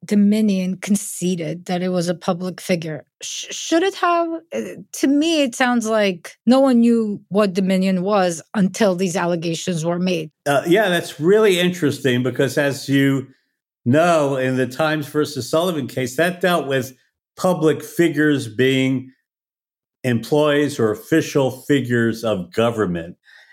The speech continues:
Speaker 2: And that has been expanded over the years to now cover a much broader category.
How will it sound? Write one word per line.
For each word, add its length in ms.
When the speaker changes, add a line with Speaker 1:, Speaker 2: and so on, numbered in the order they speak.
Speaker 2:
And 280
that 200
has 240
been 180
expanded 800
over 400
the 80
years 580
to 480
now 560
cover 640
a 80
much 520
broader 420
category. 880